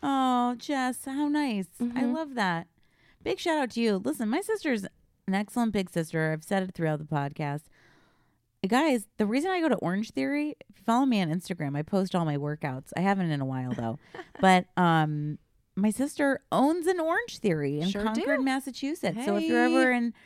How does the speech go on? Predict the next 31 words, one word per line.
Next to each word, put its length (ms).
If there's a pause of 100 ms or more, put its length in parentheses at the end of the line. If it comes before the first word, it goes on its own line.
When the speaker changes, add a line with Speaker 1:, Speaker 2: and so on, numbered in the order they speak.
(120)
Speaker 1:
her 140
neck 220
of 60
the 80
woods, 460 (320)
stop 440
on 260
in 300
to 120
the 100
studio. 640
Speaker 2:
Sure. 680
Stop 300
on 100
by. 220
Say 220
hi. 540
Speaker 1:
Tell 180
'em 80
Speaker 2:
Take 60
Speaker 1:
Jen 160
Speaker 2:
a 40
class. 400
Speaker 1:
Zabrowski 180
sent 260
ya. 180
Speaker 2:
Mm-hmm. 280 (240)
<laughs> 300
Speaker 1:
Um, 500 (640)
till 240
then, 560